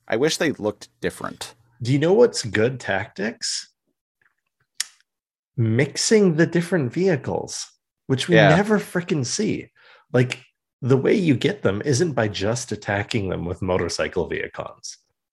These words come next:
Speaker 1: Yeah.
Speaker 2: Or just attacking them with helicopter ones.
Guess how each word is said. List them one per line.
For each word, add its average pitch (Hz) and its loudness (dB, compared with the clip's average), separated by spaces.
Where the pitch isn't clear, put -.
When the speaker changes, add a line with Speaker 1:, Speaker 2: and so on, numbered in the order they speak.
Speaker 1:
Yeah. 80 -2
Speaker 2:
Or 113 6
just 117 2
attacking 101 -6
them 87 -4
with 85 -6
helicopter - -6
ones. - -10